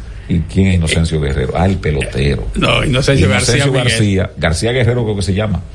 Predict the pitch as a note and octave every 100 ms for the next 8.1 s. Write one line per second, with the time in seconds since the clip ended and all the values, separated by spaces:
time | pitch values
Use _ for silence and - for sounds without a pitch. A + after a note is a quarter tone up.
0 | - - - - - - A#2 F#2 G2 E2
1 | D2+ - - - A2 G#2+ C#3+ C#3+ B2+ A2
2 | - - - - A2+ B2+ B2+ B2+ A#2+ G#2
3 | - - A2+ A2 - - - - - F#2+
4 | F#2+ B2 E3+ - F#2 - F2 - - -
5 | - - - B2+ D#3+ C#3+ C3+ B2 A#2+ B2+
6 | F#2 D#2+ D2+ - - E2 F#2 B2+ C3 A2+
7 | G#2+ A2+ A#2 A2 F2 D2 G2 F2+ D2 C2+
8 | G#1